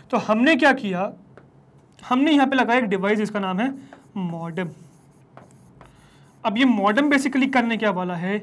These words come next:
ये कंप्यूटर से डेटा लेगा, डिजिटल डेटा लेगा, और इस मॉडेम की मदद से वो डेटा क्या होगा, इस टेलीफोन लाइन में पुट हो जाएगा। अब इस टेलीफोन लाइन से डेटा को आगे लेके जाया जाएगा। अब ये डेटा टेलीफोन लाइन से आगे तो आ गया है, अब होगा क्या कि इसको समझाना भी है।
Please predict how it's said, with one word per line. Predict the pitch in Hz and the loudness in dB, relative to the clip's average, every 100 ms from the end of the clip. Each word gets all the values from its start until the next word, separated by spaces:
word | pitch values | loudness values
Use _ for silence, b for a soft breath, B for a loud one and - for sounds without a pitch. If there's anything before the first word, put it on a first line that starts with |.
| B B B | B B B
ये | 214 | -6
कंप्यूटर | 254 220 185 254 311 | 0 0 0 0 0
से | 285 | 2
डेटा | 254 247 | 0 0
लेगा, | 233 214 226 | 2 2 0
डिजिटल | 196 196 262 247 | -2 -4 -2 0
डेटा | 220 214 | 0 0
लेगा, | 190 180 196 208 B B - | -2 -2 -4 -6 B B -4
और | 226 | -2
इस | 262 240 | 0 -2
मॉडेम | 208 214 233 294 285 | 2 2 4 4 4
की | 285 | 2
मदद | 247 214 | 2 0
से | 220 | -2
वो | 233 233 | -2 0
डेटा | 190 208 | 0 -2
क्या | 208 208 | -2 -4
होगा, | 269 | -4
इस | 269 | -4
टेलीफोन | 202 196 220 | -6 -4 -4
लाइन | 185 196 | -4 -4
में | 254 | -4
पुट | 240 - | -6 -8
हो | |
जाएगा। | 170 185 196 B B B - | -14 -14 -16 B B B 0
अब | 226 | 2
इस | 269 - | 2 2
टेलीफोन | 247 254 311 294 | 0 2 2 4
लाइन | 269 | 2
से | 262 | 2
डेटा | 240 247 240 | 2 2 2
को | 247 | 4
आगे | 202 202 233 247 B B 202 | 2 2 0 -4 B B -4
लेके | 202 220 | -2 0
जाया | 190 190 | -2 -2
जाएगा। | 185 180 190 208 B B - | -2 -4 -4 -6 B B -4
अब | 208 | -2
ये | 196 254 | 2 0
डेटा | 180 202 196 269 | 2 -2 2 2
टेलीफोन | 262 240 240 247 | 2 0 0 0
लाइन | 240 233 | 0 -2
से | 233 | 0
आगे | 185 190 | 0 -2
तो | 247 | -2
आ | 226 196 | 0 0
गया | 190 175 | 0 -2
है, | 190 208 B B | -4 -6 B B
अब | - 180 | -4 0
होगा | 233 262 | 2 2
क्या | 254 254 | 2 -2
कि | 254 220 | 0 -4
इसको | - 214 | -4 -6
समझाना | 202 202 247 262 | -4 0 0 0
भी | 240 | -2
है। | 208 | -4